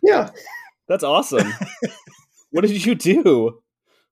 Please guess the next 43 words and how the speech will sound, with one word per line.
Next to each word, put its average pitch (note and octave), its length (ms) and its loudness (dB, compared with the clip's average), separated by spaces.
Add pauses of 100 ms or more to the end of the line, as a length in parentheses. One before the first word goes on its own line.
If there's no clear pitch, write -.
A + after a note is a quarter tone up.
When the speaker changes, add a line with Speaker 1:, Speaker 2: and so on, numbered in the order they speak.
(340)
Speaker 1:
Was C3 160 -2
it, C3+ 260 -2
well, D#3 320 2
I D3 100 0
mean, C3 180 0
do B2+ 60 -6
you B2+ 100 -2
want, B2+ 340 -2
do B2 80 -10
you A#2+ 80 -4
want B2 160 2
it B2 80 -4
to A#2+ 80 -12
be A#2+ 100 -8
something, B2 220 -6
like, A2 180 -6
really A2+ 200 -6
cool C#3 360 -4
or? G#2 360 0 (560)
Speaker 2:
Just, C#3 340 -6
just D3 180 -2
the C#3+ 140 -4
truth. F3+ 480 0 (200)
<laughs> - 200 -20
Speaker 1:
I G2+ 100 -2
let B2+ 240 -4
my D3+ 160 2
sticker B2 1040 0 (140)
on A2 120 -2
my G#2 180 0
car G2+ 420 -4
lapse, F2 460 -6
and A2 80 -2
they G2+ 40 0
gave, G#2+ 200 -2 (180)
I G2 60 -4
got F#2+ 160 -6
pulled C3+ 180 -2
over B2+ 160 2
and A#2+ 80 0
got A2+ 80 0
a G#2+ 60 -2
ticket. A2 460 -4